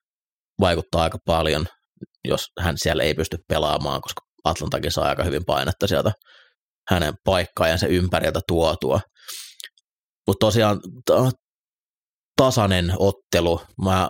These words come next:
jotenkin, mun mielestä Dobbs on vallottava persoona. Se on tosi makea henkilönä ja se tarina, että miten paljon se on kiertänyt. Ja just tää, että tuut uutena, et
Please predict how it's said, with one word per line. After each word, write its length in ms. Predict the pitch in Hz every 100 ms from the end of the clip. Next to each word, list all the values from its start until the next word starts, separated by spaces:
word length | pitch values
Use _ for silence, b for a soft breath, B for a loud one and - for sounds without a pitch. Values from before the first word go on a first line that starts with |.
| -
jotenkin, 460 | 101 101 95 90 87 - _ _ _
mun 80 | 101
mielestä 200 | 95 87
Dobbs 240 | 95 90 98
on 80 |
vallottava 520 | 90 90 82 - 80 80
persoona. 560 | 92 87 92 101 98 95
Se 120 | -
on 120 | 85
tosi 220 | 80 85 85
makea 580 | 85 82 80 78 76 - _ _ _ _ - -
henkilönä 680 | 95 87 82 80 82 80 85 -
ja 80 | 95
se 120 | 82 - -
tarina, 400 | 95 87 85 80
että 120 | 82
miten 200 | 87 82
paljon 220 | - 80
se 80 | 82
on 100 | 82 -
kiertänyt. 520 | 85 82 82 80 76 - B B B B B _ _
Ja 80 | 82
just 200 | 82 80 -
tää, 180 | 78
että 220 | 76 - - _
tuut 240 | 95 87 85 - _ _ _ _ _ _ 107
uutena, 460 | 92 87 80 71
et 80 | 85